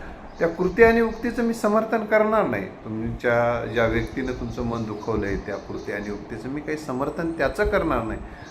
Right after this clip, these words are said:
पण एक गोष्ट त्या निमित्तानं बघा की त्या गो-, त्या गोष्ट, त्या व्यक्तीनं एक दोन गोष्टी कृती आणि युक्ती केल्या की जे तुम्ही दुखावला गेलात. पण त्यापूर्वी तुमचे जेव्हापासूनचे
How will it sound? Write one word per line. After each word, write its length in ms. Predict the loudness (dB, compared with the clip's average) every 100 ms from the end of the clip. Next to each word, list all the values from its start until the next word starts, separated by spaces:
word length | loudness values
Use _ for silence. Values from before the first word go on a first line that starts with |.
| -10 -4
पण 100 | -2
एक 360 | 2 2 2
गोष्ट 440 | 4 4 4 -4 0
त्या 160 | 2
निमित्तानं 640 | 2 0 -2 -4 -4 -4 -4
बघा 380 | -4 -2 -2 -4 -8 -14 -16 -18 -18 -18 -18 -18 -18 -16 -16 -18 -18 -18 -18 -6
की 160 | -4 8
त्या 160 | 8
गो-, 300 | 10 8 6 6
त्या 140 | 4
गोष्ट, 460 | 6 4 2 -2 0
त्या 100 | 4
व्यक्तीनं 520 | 4 2 -2 0 2
एक 220 | 2 2
दोन 180 | 2 0
गोष्टी 360 | 2 -2 -2 -4
कृती 480 | -4 -8 -4 0 2
आणि 160 | 2
युक्ती 280 | -2 -6 -10
केल्या 300 | -6 -2 0
की 160 | -2 -4
जे 140 | -4
तुम्ही 300 | -4 -4 -4
दुखावला 460 | -4 -2 2 2 2
गेलात. 280 | -2 -6 -8 -12 -18 -18 -18 -20 -20 -6 -2
पण 120 | -2 -6 -4
त्यापूर्वी 1120 | 4 4 4 0 -6 0 2 4 4 2 0 -8 -14 -8
तुमचे 380 | -6 -2 -2 2
जेव्हापासूनचे 1300 | 2 2 0 0 -4 -4 -8 -8 -6 0 0 0